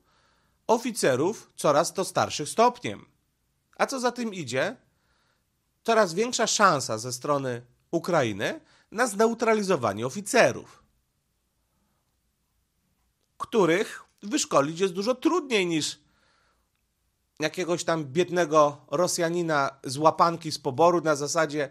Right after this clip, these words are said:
szedł sobie do sklepu, ale go namówili, żeby wstąpił do armii, teraz dali mu po dwutygodniowym szkoleniu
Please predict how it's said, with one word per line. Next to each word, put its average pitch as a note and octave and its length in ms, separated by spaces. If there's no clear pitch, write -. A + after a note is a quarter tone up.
szedł D#3 320
sobie C3+ 280
do A2+ 120
sklepu, F3 680
ale D3+ 200
go D3 440
namówili, E3+ 720
żeby C#3 280
wstąpił C#3 420
do C3 140
armii, D#3 300
teraz C#3 300
dali C#3 260
mu C3 140
po C3+ 160
dwutygodniowym C3 680
szkoleniu B2 600